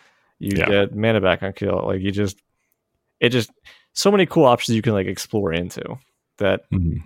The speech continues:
Speaker 1: even though, like, I didn't go into tech deck stuff like you did,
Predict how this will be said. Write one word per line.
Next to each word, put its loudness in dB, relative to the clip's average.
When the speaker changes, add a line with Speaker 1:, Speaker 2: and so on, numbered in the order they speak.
Speaker 1:
even 2
though, 4
like, 4
I 6
didn't 0
go 2
into -4
tech 0
deck 0
stuff -2
like -6
you 0
did, -4